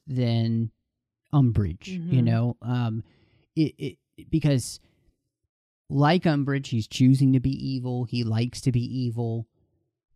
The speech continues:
Speaker 1: But he has a raw and utter power that's just even scarier than anything she could ever be. It's just, ugh, and it just
Speaker 2: She's,
Speaker 1: gives you the
Speaker 2: she's
Speaker 1: creeps.
Speaker 2: politically terrifying, right? Like,
Speaker 1: Yes.
Speaker 2: you get her 'cause she's behind her pink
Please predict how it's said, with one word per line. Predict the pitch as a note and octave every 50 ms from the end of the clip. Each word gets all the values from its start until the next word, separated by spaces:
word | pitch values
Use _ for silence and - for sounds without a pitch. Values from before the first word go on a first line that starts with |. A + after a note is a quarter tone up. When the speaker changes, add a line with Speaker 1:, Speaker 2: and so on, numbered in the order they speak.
| _ _ _ _ _ _ _ _ -
Speaker 1:
But | C#3+ C#3 C3 B2 A#2+ - -
he | - - - D3 D3 D3+
has | C#3 B2 C#3+ C3+ C#3 C#3 C3+ B2+ B2
a | B2 A2+
raw | A2 A#2 A#2+ A#2+ A#2+ A#2+ A#2+ B2 B2+ B2 B2+ B2+ -
and | - C3 A#2+ B2 - -
utter | C#3 B2 B2 B2 A#2 A#2
power | - - - A#2+ A2+ A2+ A#2 A#2 A2 A2 A2
that's | G#2 G#2+ G#2+ - - -
just | - - A#2+ A2+ G#2+ - - - - -
even | D3 C3+ B2 A#2 A#2 A2+
scarier | A2 - - - A2+ A2 G#2 G#2+ G#2+ G#2 G#2 G2+ G2+
than | G#2+ G#2 -
anything | G#2+ A2 G#2+ A2 - - A2+ A2 A2+
she | - - D3
could | C3+ G#2+ E2
ever | D2+ F2 G#2+ G2
be. | F#2 - G2 D#2 C#2+ D2+ C#2+
It's | - - -
just, | - A#2 - - _ - - _ _ - - - E3 E3+ C#3+ A#2 _ -
ugh, | D3 C#3+ C#3 C3 G#2
and | B2 A#2+
it | B2+
just | A#2+ A2
Speaker 2:
She's, | B3 B3+
Speaker 1:
gives | F#3 E3 F#3+
you | E3
the | C#3+ B3+
Speaker 2:
she's | - B3+ C#4+ B3
Speaker 1:
creeps. | - F#3 D#3+
Speaker 2:
politically | D4+ C4 A#3 A3 A3+ B3 C4 - A#3 F#3 F3+
terrifying, | - F#3 D3 D3 D#3+ - D#3+ D3+ D3+ D3+ D3+ D#3
right? | D#3 D#3+ D#3+ -
Like, | E3 D#3+ D3
Speaker 1:
Yes. | D3+ B2 - - - - - - -
Speaker 2:
you | A#3
get | A3 A3 G#3
her | G#3 F#3+
'cause | - G#3+ F#3+
she's | - - G3 F#3 E3 - -
behind | - G3 F3+ F#3 F3+ F3 F3 F3
her | F3+ E3+
pink | - - - F3+ F3